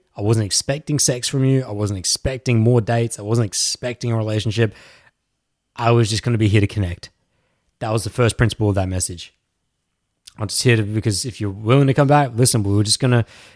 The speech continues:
get to know each other. That's it, you know? That's what it was founded upon. Let's get to know each other. Let's connect. Because why, my friends, why is that important? Because why did she bail? We can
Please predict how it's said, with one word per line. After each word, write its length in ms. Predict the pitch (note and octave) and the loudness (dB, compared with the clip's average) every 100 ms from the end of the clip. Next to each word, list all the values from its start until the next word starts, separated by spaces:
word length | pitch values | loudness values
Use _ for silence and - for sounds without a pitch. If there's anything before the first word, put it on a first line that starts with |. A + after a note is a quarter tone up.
| - | -4
get 140 | A2+ | 0
to 80 | B2 | 2
know 160 | A2 | 4
each 140 | G2 - | 4 0
other. 160 | F#2 | -2
That's 240 | F2+ G#2 - | 2 2 2
it, 100 | F2 | -2
you 100 | F2+ | -4
know? 160 | G#2 B2+ _ _ _ _ _ _ - | -6 -6 _ _ _ _ _ _ -8
That's 160 | G#2+ | -4
what 100 | B2+ | 2
it 0 | |
was 120 | A#2+ | 2
founded 260 | - A2+ G2+ | 2 2 2
upon. 180 | F#2+ F#2+ | 2 0
Let's 100 | F2+ | 0
get 100 | G#2+ | -4
to 60 | G#2 | 2
know 160 | G#2+ | 4
each 100 | A#2+ | 6
other. 160 | B2 A#2 | 4 4
Let's 200 | A2 G#2 | 2 0
connect. 360 | - G2+ F2 - - - | 0 0 -2 -10 -20 -10
Because 200 | G#2+ B2 | 0 0
why, 380 | G#2 A#2+ B2+ C3 | 2 2 2 0
my 180 | A#2+ A2+ | 0 0
friends, 240 | - A#2+ | 2 0
why 280 | F#2 G#2+ A#2+ | 2 4 6
is 80 | A#2 | 4
that 100 | A#2 | 2
important? 320 | G#2 C3 C#3 - _ | 2 2 0 -4 _
Because 180 | - G#2 | -8 -6
why 220 | G#2 A2+ | 0 2
did 100 | A2+ | 2
she 120 | G#2+ A2 | 2 2
bail? 340 | F#2 E2 D#2+ _ _ _ _ _ _ _ _ _ _ _ _ _ _ _ _ _ _ _ _ _ _ _ _ | 2 -2 -8 _ _ _ _ _ _ _ _ _ _ _ _ _ _ _ _ _ _ _ _ _ _ _ _
We 100 | B2 | 0
can 460 | B2 A2+ A2 G#2+ | 4 4 4 2